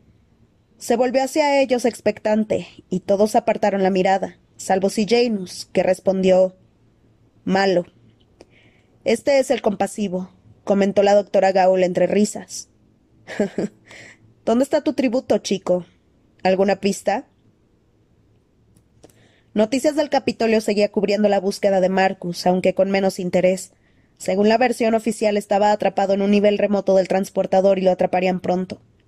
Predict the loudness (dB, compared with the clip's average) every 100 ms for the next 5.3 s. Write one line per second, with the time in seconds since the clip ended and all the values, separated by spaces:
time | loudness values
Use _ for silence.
0 | _ _ _ _ _ -4 -2 0 -2 -2
1 | 0 0 2 2 0 0 2 2 0 0
2 | -2 -2 -2 0 0 0 0 0 0 0
3 | 2 2 2 2 2 4 2 2 -2 0
4 | 0 2 2 2 4 4 2 0 2 4
5 | 2 0 -14